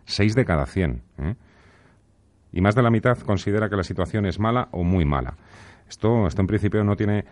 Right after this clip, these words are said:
absolutamente nada que ver con los datos, con los grandes datos macroeconómicos que conocemos. Pero es que hay otra cifra o otro dato que me ha llamado incluso aún más la atención, y es el hecho de que dos de cada tres jóvenes, dos de cada tres,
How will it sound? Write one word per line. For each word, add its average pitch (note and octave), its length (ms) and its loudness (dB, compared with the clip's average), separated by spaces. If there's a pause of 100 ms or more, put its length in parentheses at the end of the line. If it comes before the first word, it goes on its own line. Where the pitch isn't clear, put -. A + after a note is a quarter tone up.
(120)
absolutamente A2+ 640 2
nada F#2+ 220 4
que E2 140 0
ver A2+ 160 2
con D#2+ 120 0
los D2+ 140 0
datos, D#2 680 -2 (100)
con - 120 -8
los D2+ 140 -4
grandes F#2+ 320 4
datos D#2 200 0
macroeconómicos D2 760 -2
que - 80 -10
conocemos. C2 560 -6 (560)
Pero - 120 4
es G2+ 60 2
que D3+ 140 6
hay D3 100 8
otra C#3 320 6
cifra B2+ 380 4
o A2 80 6
otro A#2+ 200 4
dato B2+ 280 4
que G#2+ 80 0
me G#2 80 6
ha G#2+ 40 4
llamado A2 300 4
incluso G2+ 580 2
aún F#2+ 200 6
más F2 160 4
la F2 100 4
atención, E2+ 560 4
y F#2 120 2
es A2+ 120 0
el C3+ 80 4
hecho C3+ 220 2
de G2+ 160 2
que F2 260 2
dos G2+ 560 4
de F#2 240 2
cada E2 240 2
tres - 240 -2
jóvenes, F2 560 0 (260)
dos B2 300 2
de D3+ 140 2
cada D2 240 2
tres, - 400 -2